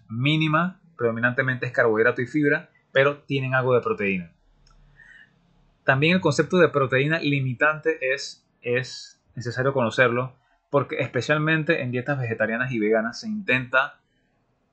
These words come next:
al conocer el hecho de que el valor biológico es importante y que necesitamos todos los aminoácidos esenciales para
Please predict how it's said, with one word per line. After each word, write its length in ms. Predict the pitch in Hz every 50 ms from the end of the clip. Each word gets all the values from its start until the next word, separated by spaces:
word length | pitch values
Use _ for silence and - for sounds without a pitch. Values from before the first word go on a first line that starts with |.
| _ _
al 160 | - 127 123 117
conocer 420 | - 120 113 110 101 - 147 139
el 100 | 143 143
hecho 180 | 143 143 - 156
de 120 | 139 120
que 100 | - 113
el 60 | 113
valor 300 | 107 107 104 113 120 127
biológico 640 | 123 131 131 131 131 131 127 - 110 - - 98 -
es 120 | - 117 120
importante 600 | 123 117 104 98 - 117 107 98 92 90 87 -
y 120 | 101 101
que 100 | - 95
necesitamos 720 | 95 95 92 - - 107 101 - 110 113 120 117 - - -
todos 220 | 135 131 131 131
los 120 | 127 117
aminoácidos 540 | 110 107 104 101 101 101 104 - - 117 113
esenciales 540 | 107 - - 95 95 - 117 107 104 110 - - -
para 420 | 120 117 113 113 117 123 120 -